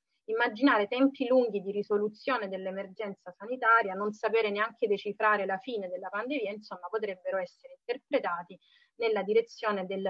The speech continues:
ridimensionamento delle proprie aspettative e dell'avanzare quindi in un atteggiamento meno ottimista che in, in passato. A un anno di distanza quindi dall'esplosione della pandemia,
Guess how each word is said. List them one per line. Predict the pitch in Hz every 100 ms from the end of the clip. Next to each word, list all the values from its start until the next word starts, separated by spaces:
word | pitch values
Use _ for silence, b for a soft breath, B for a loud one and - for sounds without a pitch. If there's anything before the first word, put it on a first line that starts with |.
| 196
ridimensionamento | 269 226 202 190 - 196 190 214 202 -
delle | 180 180 180
proprie | 190 180
aspettative | 175 - 190 - 311 214 180 190 -
e | 247
dell'avanzare | 180 196 254 294 - - 180 190
quindi | 180 180
in | 185
un |
atteggiamento | 190 - 196 202 180 180 -
meno | 190 208 180 b b b -
ottimista | 226 - - 214 190 175 - 175 -
che | - 185 180 _ _ _
in, | 196 185 175 170 170 -
in | 175
passato. | - - - - - - _ _ _ _ _ _ _ _ -
A | 294
un |
anno | 320 254
di | 214 226
distanza | 226 - - 220 196 - 190
quindi | 202 202 190
dall'esplosione | 190 196 208 - 214 208 233 208
della | 185 185 190
pandemia, | 240 294 392 247 208 220